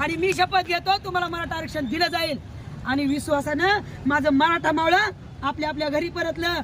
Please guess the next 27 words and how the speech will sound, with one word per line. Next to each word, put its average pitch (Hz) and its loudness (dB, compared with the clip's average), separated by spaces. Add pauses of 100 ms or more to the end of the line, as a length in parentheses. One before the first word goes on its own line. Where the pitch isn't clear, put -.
(540)
तशीच 427 -2
गद्दारी 440 0
या 427 2
सरकारनं 392 0
आमच्या 381 0
दिव्यांग 381 2
बांधवाबरोबर 349 0
केली. 294 -2 (640)
तसंच 415 0
त्यांनी 403 0
आम्हाला 381 2
फसवलं, 359 0 (400)
घरी 320 0
जा 339 -2
म्हणले 370 0 (380)
आणि 285 -4
तीस 381 -2
तारखेला 359 0
बैठक 349 2
बसवली 339 -2
जाईल, 320 0
पण 294 -6
कालच्या 349 0
बैठकीमध्ये 311 0 (460)
आमच्या 269 0
दिव्यांग 294 0
बांधवाचा 285 2